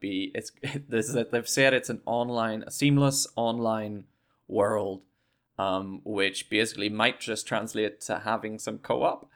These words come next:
and people, like, popping in and out of your game in a kind of Watch Dogs style or something like that. Or it could mean something more than that. I mean, a, a lot of fans must have heard that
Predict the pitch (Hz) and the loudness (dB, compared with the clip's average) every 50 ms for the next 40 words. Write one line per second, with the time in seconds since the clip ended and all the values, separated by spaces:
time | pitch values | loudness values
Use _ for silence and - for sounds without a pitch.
0 | _ _ - 104 98 95 - - 117 - - 110 107 110 113 110 - - 117 117 | _ _ -8 -8 -8 -8 -8 -10 -6 -2 0 2 2 2 2 0 0 0 0 2
1 | - 117 117 117 117 117 117 117 120 117 117 110 110 107 104 98 110 113 113 131 | 2 0 0 0 -2 -2 2 2 2 2 2 0 0 -2 -2 -2 -2 0 0 0
2 | 147 151 135 110 92 - - 107 98 101 92 90 - - _ _ 87 90 107 - | 0 -2 -2 -2 -2 -2 -2 -2 0 0 0 -4 -6 -6 _ _ 0 2 2 2
3 | - - 165 147 147 143 143 - - 139 135 151 160 151 127 117 - 110 110 107 | 0 2 2 2 2 0 -6 -4 -2 0 0 2 0 0 -2 -4 -4 -8 -8 -6
4 | - 104 98 98 95 95 - 127 135 131 - _ _ _ _ _ _ _ _ _ | -8 -8 -8 -8 -10 -4 0 0 0 0 -4 _ _ _ _ _ _ _ _ _
5 | _ - 113 110 110 110 107 107 101 - - 92 - - - 113 104 95 101 98 | _ 2 4 6 6 6 6 4 4 2 0 -6 -6 -4 0 0 0 0 -2 -6
6 | 98 98 95 92 - 104 104 101 - 95 92 95 95 107 123 117 117 117 123 120 | -6 -6 -6 -4 -6 -6 -6 -6 -8 -8 -6 -4 0 2 2 2 0 -2 0 2
7 | 117 120 120 - _ _ _ _ _ _ 104 101 101 95 95 95 76 78 98 98 | 2 0 0 -2 _ _ _ _ _ _ -4 -4 -2 -2 -2 -2 0 0 2 2
8 | 95 98 98 98 98 104 107 110 107 101 - - 101 101 98 92 - 113 107 104 | 2 2 2 2 4 6 6 6 6 4 2 0 0 0 0 -4 -4 -6 -6 -6
9 | - - 92 - - - 104 98 101 98 95 - 85 85 87 - | -6 -6 -10 -10 -2 0 2 2 2 2 0 -2 -2 -2 -2 -4